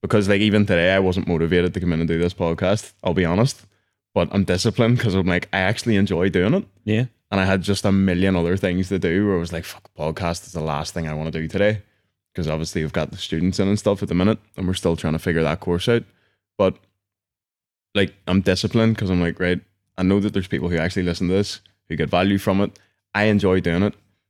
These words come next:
Speaker 1: so I'm gonna show up and do it anyway,
Speaker 2: Mm-hmm.
Speaker 1: whether I wanna talk down a mic or not." But I think, yeah, you have to find something big enough for yourself to go, "Right, motivation can fuck a way off.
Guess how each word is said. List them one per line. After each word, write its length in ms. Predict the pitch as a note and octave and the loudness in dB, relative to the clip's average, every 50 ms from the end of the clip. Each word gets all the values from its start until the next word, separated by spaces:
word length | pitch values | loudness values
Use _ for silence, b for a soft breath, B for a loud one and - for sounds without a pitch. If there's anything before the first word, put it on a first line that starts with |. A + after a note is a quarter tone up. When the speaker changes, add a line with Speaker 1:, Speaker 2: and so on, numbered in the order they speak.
| _ - | _ -4
Speaker 1:
so 100 | - F2+ | 0 0
I'm 100 | F2+ E2+ | 2 2
gonna 160 | F2 E2+ F2 | 0 0 -2
show 160 | - G#2 E2 | -2 -2 -2
up 100 | E2 - | -2 -2
and 80 | E2+ F2 | -2 -2
do 80 | E2+ | 0
it 60 | E2 | 0
anyway, 340 | D#2+ D2+ D#2 D#2+ E2+ F2+ F#2 | 0 -2 -2 -2 0 0 -2
Speaker 2:
Mm-hmm. 180 | F#2+ F#2 - F#2+ | -2 -4 -2 0
Speaker 1:
whether 180 | F#2 F2+ F#2+ | 2 2 4
I 40 | F#2 F#2 | 2 2
wanna 440 | F2+ F2 E2+ F#2 F#2 F#2 F2 F2+ - _ _ _ _ | 2 0 0 0 0 0 -2 -4 -8 _ _ _ _
talk 240 | - - D#2 F#2 - | -6 -6 -6 -6 -6
down 180 | - E2+ D#2+ E2 | -6 -4 -4 -2
a 40 | |
mic 240 | E2 D#2+ D#2+ F2 - | -2 -2 -4 -4 -2
or 80 | F2+ E2+ | -2 -2
not." 220 | E2 E2 F2+ G2 - _ _ _ _ _ _ _ _ _ _ | -2 -2 -2 -4 -6 _ _ _ _ _ _ _ _ _ _
But 200 | - G2 F2+ F#2 - _ _ _ _ _ _ _ _ _ _ _ _ _ - | -2 -2 -2 -2 -4 _ _ _ _ _ _ _ _ _ _ _ _ _ -12
I 60 | - | -12
think, 400 | G#2 - - A#2 G2+ G2+ - - | -10 -6 -2 0 0 0 0 0
yeah, 260 | F#2+ F2 D#2+ E2 F2 F2+ - - | 0 0 0 0 0 -4 -6 -4
you 100 | G2+ F#2+ | -4 -2
have 260 | F#2+ F2+ F2+ - - | 0 0 -2 -2 -2
to 80 | A2+ | -4
find 400 | G#2 - - A2+ F#2+ F2+ F2+ F#2 | -4 -2 -2 0 0 2 0 0
something 380 | F2+ - F#2+ - - E2+ F2+ E2 | 0 -2 -2 -2 -2 -2 -4 -2
big 200 | - F2+ E2+ F2 | 0 0 0 2
enough 520 | G2 G#2 A2+ A#2+ B2 - - - - - _ _ _ _ _ _ _ _ _ _ _ _ _ _ _ _ _ _ _ | 2 2 2 2 0 -2 -8 -16 -18 -20 _ _ _ _ _ _ _ _ _ _ _ _ _ _ _ _ _ _ _
for 120 | - G#2 G2 | -2 0 2
yourself 560 | G2 G2+ G#2 - - G2+ F#2 G2 G#2+ - - | 2 2 2 2 2 2 2 2 0 0 -2
to 80 | - F2+ | -2 0
go, 240 | E2+ E2+ E2+ F2 E2+ | 2 2 2 2 2
"Right, 420 | E2+ E2+ D#2+ E2 F2+ - - - _ _ _ _ _ _ _ _ _ _ _ - | 2 2 2 0 0 -2 -6 -20 _ _ _ _ _ _ _ _ _ _ _ -4
motivation 840 | F#2 F#2 G2 G2+ G#2+ A#2 G#2+ G2 F2 E2 F2 - - A2 G#2+ A2 G#2 | 0 2 2 4 4 4 4 4 2 2 2 2 2 2 2 0 0
can 280 | - - D#2+ D#2+ D2+ - _ _ _ _ _ _ | -2 -2 -4 -4 -4 -8 _ _ _ _ _ _
fuck 160 | _ _ _ - | _ _ _ -6
a 60 | G2+ | -4
way 200 | F2+ F2 F2 F2+ E2 | -2 0 0 0 0
off. 460 | D#2 E2 G2+ A#2+ - - - _ _ | 0 0 0 -2 -2 -8 -18 _ _